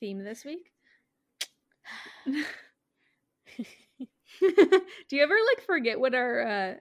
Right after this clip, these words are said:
Speaker 1: like, our subject is, and then you listen to stories, and you're like, "Oh, shit, they died?"
Speaker 2: Yeah.
Speaker 1: Yeah, I do that a lot. Like,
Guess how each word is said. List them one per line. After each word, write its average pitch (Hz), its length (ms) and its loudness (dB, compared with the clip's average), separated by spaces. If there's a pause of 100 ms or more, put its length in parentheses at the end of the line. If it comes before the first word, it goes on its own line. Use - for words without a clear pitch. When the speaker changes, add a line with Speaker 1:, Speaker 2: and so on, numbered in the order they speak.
(280)
Speaker 1:
like, 214 180 -6
our 208 100 -4
subject 196 500 -6
is, 254 360 -8 (180)
and 220 140 -6
then 196 100 -6
you 202 120 -6
listen 208 300 -8
to 202 80 -10
stories, 190 420 -10
and 208 100 -12
you're 202 120 -6
like, - 160 -10 (220)
"Oh, 208 220 -6
shit, - 400 -8
they 185 120 -8
died?" 185 480 -8 (460)
Speaker 2:
Yeah. 214 460 -4 (440)
Speaker 1:
Yeah, 233 320 -2 (180)
I 233 80 -2
do 247 140 -4
that 254 140 0
a 226 60 -4
lot. 202 380 -2 (260)
Like, 226 320 -6